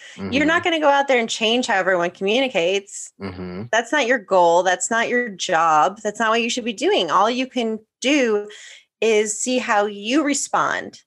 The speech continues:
Speaker 1: how it
Speaker 2: Mm-hmm.
Speaker 1: affects you and the choices that you make. So if
Speaker 2: Yeah.
Speaker 1: someone is aggressively communicating t-, with you,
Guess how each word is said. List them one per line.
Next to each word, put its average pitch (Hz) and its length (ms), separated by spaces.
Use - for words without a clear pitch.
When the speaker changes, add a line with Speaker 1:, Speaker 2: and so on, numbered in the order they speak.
Speaker 1:
how 208 180
it 202 80
Speaker 2:
Mm-hmm. 196 100
Speaker 1:
affects 185 340
you 202 360
and 190 240
the 185 60
choices 180 400
that - 120
you 339 160
make. 156 500
So - 240
if 190 100
Speaker 2:
Yeah. - 60
Speaker 1:
someone 285 360
is 214 340
aggressively 196 760
communicating 170 840
t-, - 200
with 190 260
you, 160 300